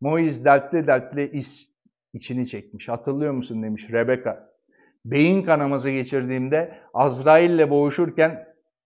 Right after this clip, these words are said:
başucumda yine sadece sen vardın." demiş. Rebecca, "Ah." demiş, "Ah Moïse'cim nasıl hatırlamam ya.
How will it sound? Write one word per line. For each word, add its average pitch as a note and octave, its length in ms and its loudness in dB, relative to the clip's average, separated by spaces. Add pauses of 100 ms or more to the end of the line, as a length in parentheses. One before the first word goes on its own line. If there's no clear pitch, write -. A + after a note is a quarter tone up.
(160)
başucumda C#3 680 -2
yine D3 300 -2
sadece B2+ 460 -2
sen C3+ 300 -2
vardın." G2 380 -6
demiş. - 340 -20
Rebecca, B2 400 -6
"Ah." C3 480 -2
demiş, A2+ 320 -16
"Ah B2+ 320 -4 (140)
Moïse'cim A2 580 -8
nasıl C#3 260 -6
hatırlamam A#2+ 640 -12
ya. A2 140 -20